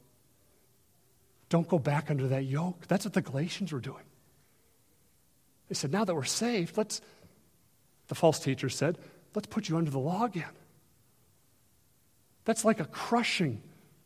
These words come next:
burden. Think of a yoke that you put on oxen and put it on, think of putting it on a hamster, kids. This huge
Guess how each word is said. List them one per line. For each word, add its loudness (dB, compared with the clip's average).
burden. 4
Think 0
of 6
a 4
yoke 6
that 2
you -2
put 2
on 2
oxen 0
and -6
put 2
it 4
on, 4
think -4
of -6
putting 0
it 0
on 0
a -2
hamster, -8
kids. -12
This -2
huge 0